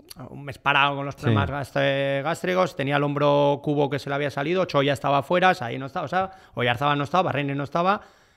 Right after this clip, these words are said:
Speaker 1: Si hubiera habido liga a diciembre, yo creo que en
Speaker 2: Ujú.
Speaker 1: enero no hubiéramos estado terceros.
Speaker 2: Ya.
Speaker 1: Por, por, por, porque se veía
Speaker 2: Sí.
Speaker 1: que, que, que, entonces yo creo que eso nos ha permitido ahora estar terceros.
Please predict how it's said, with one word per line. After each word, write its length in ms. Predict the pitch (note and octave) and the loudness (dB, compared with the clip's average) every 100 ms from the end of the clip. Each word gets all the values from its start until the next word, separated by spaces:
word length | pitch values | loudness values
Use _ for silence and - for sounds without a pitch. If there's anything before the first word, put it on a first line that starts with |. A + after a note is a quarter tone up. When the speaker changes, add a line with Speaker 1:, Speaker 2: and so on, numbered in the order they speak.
| _ | _
Speaker 1:
Si 160 | - G#2 | -8 -2
hubiera 160 | A2 | 4
habido 240 | F#3+ A3 G#3 | 6 8 8
liga 460 | F#3+ F#3 F#3+ - - | 8 6 4 0 0
a 80 | D#3+ | 2
diciembre, 560 | D#3 D#3+ F3+ A#3+ F4 - _ _ _ _ - | 2 2 2 2 0 -8 _ _ _ _ -6
yo 80 | A#2 | -2
creo 140 | B2+ | 0
que 60 | B2 | 0
en 40 | |
Speaker 2:
Ujú. 40 | B2 | 0
Speaker 1:
enero 180 | C#3 C#3 | 0 0
no 60 | |
hubiéramos 280 | C3 B2 A2 | 0 -2 -4
estado 140 | A#2 A2 | -6 -6
terceros. 440 | - C#3+ G2 - _ _ _ G2 | -4 -6 -6 -12 _ _ _ -6
Speaker 2:
Ya. 200 | E2+ - - | -6 -6 -14
Speaker 1:
Por, 120 | A2 | -14
por, 360 | - C#3+ - - | -4 -4 -4 -4
por, 260 | C3+ A#2+ | -2 -2
porque 240 | - B2+ C#3 | -2 0 0
se 140 | C3 | 0
veía 360 | A#2+ G3 E3 - | 4 6 6 2
Speaker 2:
Sí. 80 | - G#2 | 0 2
Speaker 1:
que, 220 | B2 E2 | 2 -2
que, 280 | B2+ B2 A#2 | -4 -4 -4
que, 360 | C3 B2+ B2+ - - - _ | -2 -2 -4 -8 -20 -20 _
entonces 260 | C#3 C3+ | -4 -2
yo 80 | B2+ | 0
creo 120 | C3 | -2
que 60 | C3+ | -2
eso 140 | E3+ | -4
nos 160 | D#3+ E3+ | -2 0
ha 80 | E3+ | 0
permitido 560 | D#3+ D#3+ F3+ G#3 B3+ | 0 0 2 2 0
ahora 400 | C3 D3 A#3 F#4+ - | 4 6 6 0 -8
estar 400 | - B2 G#2 - | -6 -4 -4 -12
terceros. 440 | - G#2+ A#2+ | -14 -12 -14